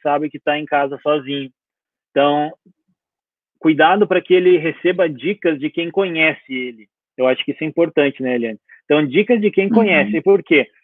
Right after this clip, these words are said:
Speaker 1: Porque tem que saber se ele tem mobilidade, se ele consegue fazer as coisas, se ele tem força, se ele tem agilidade, se é seguro fazer aquilo, né? Depois, outra, outra dica talvez seja que ele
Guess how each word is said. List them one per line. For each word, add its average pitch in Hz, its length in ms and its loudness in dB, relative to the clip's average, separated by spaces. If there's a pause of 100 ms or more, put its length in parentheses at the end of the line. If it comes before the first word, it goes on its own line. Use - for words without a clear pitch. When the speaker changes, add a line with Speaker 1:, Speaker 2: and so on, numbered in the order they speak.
(480)
Speaker 1:
Porque 202 200 -2
tem 214 160 0
que - 80 -16
saber 208 460 4
se 147 80 0
ele 135 120 -2
tem 143 160 0
mobilidade, 156 800 2
se 139 80 -4
ele 127 80 -4
consegue 135 420 -2
fazer 139 200 -4
as 151 120 -4 (100)
coisas, 151 560 0
se 139 80 -6
ele 127 100 -6
tem 156 180 -10 (140)
força, 147 500 0
se 139 80 -4
ele 131 100 -4
tem 139 180 -2
agilidade, 143 840 0 (160)
se 151 100 0
é 165 200 0
seguro 160 520 4
fazer 127 240 -2
aquilo, 104 360 -10 (240)
né? 120 240 -8 (720)
Depois, 175 320 2
outra, 202 360 2
outra 180 320 0
dica 180 260 -4
talvez 180 460 -2
seja 180 480 -2 (500)
que 202 280 2 (840)
ele 190 240 4